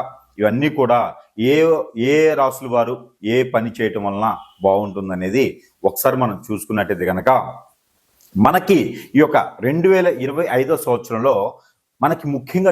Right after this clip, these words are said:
చెప్పుకోవాల్సినది ఏంటంటే అతిపెద్ద గ్రహాలైనటువంటి బుధ భగవానుడు, గురు భగవానుడు, అలానే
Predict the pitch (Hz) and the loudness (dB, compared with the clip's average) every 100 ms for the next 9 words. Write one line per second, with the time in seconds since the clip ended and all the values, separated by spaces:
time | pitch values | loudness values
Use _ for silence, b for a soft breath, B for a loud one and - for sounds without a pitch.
0 | 175 156 - 139 139 120 127 120 113 107 | 0 -6 -4 0 2 0 -4 -2 -2 0
1 | 107 107 135 104 110 - b b - 120 | -2 -2 0 0 0 -6 b b -2 -2
2 | 196 185 180 175 135 135 131 135 131 131 | -2 0 0 0 -2 -2 -2 0 0 -2
3 | 120 110 107 98 113 82 - _ 76 92 | -4 -6 -6 -6 -8 -8 -16 _ -8 -2
4 | 104 120 120 120 123 135 - _ _ - | 2 2 2 0 -2 -8 -14 _ _ -20
5 | 78 104 120 120 117 117 117 113 123 - | -4 0 2 2 2 0 0 -4 -10 -14
6 | _ - 117 139 147 | _ 0 2 2 0